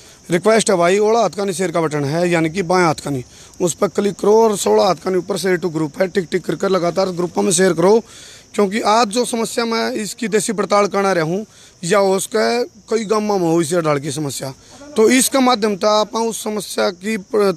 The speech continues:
परत तक जाने की कोशिश करांगे जिस तरह समस्या का समाधान हो उसका है। मैं कैथल का नागरिक अस्पताल का पोस्टमार्टम रूम का बाहर हूँ, जिला नागरिक अस्पताल कैथल, गांव का मामला है मालखेड़ी का।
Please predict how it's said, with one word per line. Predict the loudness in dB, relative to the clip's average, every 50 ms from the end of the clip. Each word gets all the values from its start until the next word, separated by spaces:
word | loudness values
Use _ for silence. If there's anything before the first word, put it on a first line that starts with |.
| -4 -4 -2
परत | 0 0 0 0 -2
तक | -4 0
जाने | 0 0 0 0
की | -2 -4
कोशिश | -4 -4 -4 -4 -4 -6
करांगे | -4 -2 0 0 2 2 0 0 -2 -6 -14 -20 -20 -20 _ -6
जिस | -4 -4 -2 0
तरह | 0 0
समस्या | 0 0 -2 -4 -2 0 0 0
का | 0
समाधान | -2 -2 -2 -2 0 0 0 0 0
हो | 0
उसका | -2 -4 -2 0 2
है। | 4 4 2 2 0 -6 -14 -20 -20 -20 -20 -20 _ _ _ -4 -2
मैं | 0 2 2 0 0
कैथल | 0 -2 -2 -2 -2 -4 -4 -4
का | -4 -4 -2 -2 -2 -2 -4 -6 -12 _ _ -18 -12 -8
नागरिक | -6 -4 -4 -4 -2 0 0
अस्पताल | 0 0 0 0 2 2 4 2
का | 2
पोस्टमार्टम | 2 2 0 0 2 0 0 2 2 0 0
रूम | 0 0 0 2
का | 2 2
बाहर | 2 4 4 4 4
हूँ, | 2 0 0 -2 -4 -8 -16 -20 -20 -12 -6
जिला | -2 0 2 2 2 2
नागरिक | 2 2 2 0 2 2
अस्पताल | 2 0 0 0 0 0 0 2
कैथल, | 2 0 -2 0 2 0 0 0 -2 -8 -18 -20 -20 -20 -20 -20 -20 -20 -20 -12 -4
गांव | 0 2 2 2 2 2
का | 2 2 2
मामला | 2 2 2 0
है | 0 0
मालखेड़ी | 0 0 0 0 0 0 0 0 0 0
का। | 0 -2 -4 -4